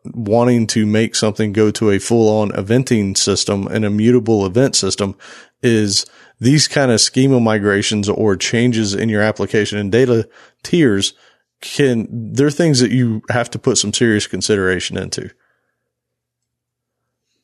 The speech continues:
Um, here's another one that was kinda interesting. I hadn't even thought about it because I haven't really done any of these eventing systems,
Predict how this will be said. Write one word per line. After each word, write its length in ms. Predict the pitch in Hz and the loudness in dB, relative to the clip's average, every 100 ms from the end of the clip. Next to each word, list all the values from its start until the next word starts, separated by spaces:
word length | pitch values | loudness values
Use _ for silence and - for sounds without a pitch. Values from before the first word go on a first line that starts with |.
| _ | _
Um, 480 | 131 120 113 104 98 - _ _ _ _ | 0 2 2 0 -4 -10 _ _ _ _
here's 400 | 110 143 170 139 | 0 2 4 4
another 380 | 127 113 131 139 | 4 4 4 2
one 160 | 101 | 2
that 100 | 101 | 0
was 120 | 90 - | 0 -2
kinda 280 | 175 180 | -2 0
interesting. 420 | 131 151 127 - 107 | 0 0 -2 0 -2
I 40 | |
hadn't 240 | - 165 | 0 -2
even 200 | 147 107 | -2 -4
thought 320 | 101 101 143 139 | -6 -2 0 0
about 280 | 90 82 | 2 2
it 140 | 101 101 | 0 -2
because 280 | 110 104 107 | 0 0 0
I 80 | |
haven't 320 | 110 123 110 87 | 0 -2 -2 -2
really 240 | 104 95 | -2 -2
done 360 | 95 98 104 113 | -4 -4 -2 -2
any 320 | - 113 113 | -2 2 2
of 80 | 113 | 2
these 220 | 117 117 | 2 2
eventing 460 | 113 127 127 135 127 | 2 0 0 -2 0
systems, 480 | 139 - 156 147 | -2 -2 -2 -4